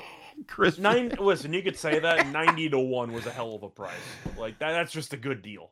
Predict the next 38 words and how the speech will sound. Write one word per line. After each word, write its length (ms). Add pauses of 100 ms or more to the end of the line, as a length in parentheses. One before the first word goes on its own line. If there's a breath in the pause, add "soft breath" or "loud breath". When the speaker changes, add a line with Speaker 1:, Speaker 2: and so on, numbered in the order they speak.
Speaker 2:
It's 160
one 200
thing 120
if 100
you 80
wanna 140
talk 240
about 260
fading 300
a 40
terrible 460
team, 340 (520)
like, 340
or 120
betting 340
back 200
a 60
terrible 220
team 100
like 140
a 80
Robert 400
Morris 400
to 80
pull 240
off 80
a 60
miracle 380
run. 320
Speaker 1:
Right. 360 (260)
Speaker 2:
Arizona 460
State 320
was 180 (100)
actually 480
playing 380 (140)
pretty 160
good 140
basketball. 640